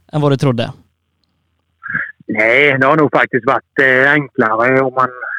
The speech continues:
Speaker 2: hårdrar det. Man kände sig rätt nöjd <clears throat> just när man la, eh, hjälmen på hyllan och, eh,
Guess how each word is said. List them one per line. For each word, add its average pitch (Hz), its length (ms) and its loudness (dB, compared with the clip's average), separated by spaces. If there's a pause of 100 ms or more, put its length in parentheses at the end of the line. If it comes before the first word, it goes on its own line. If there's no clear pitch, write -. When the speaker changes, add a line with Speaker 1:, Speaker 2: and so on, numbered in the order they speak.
Speaker 2:
hårdrar 117 640 2
det. 123 220 4
Man 160 400 -2
kände - 240 2
sig 185 200 4
rätt 175 240 -2
nöjd 117 180 -2 (760)
<clears throat> 196 440 4
just 156 200 2
när 143 60 0
man 147 160 2
la, 131 360 4
eh, 135 240 2 (220)
hjälmen 139 460 2
på 135 80 0
hyllan 123 400 2
och, 123 200 2 (1400)
eh, 131 640 4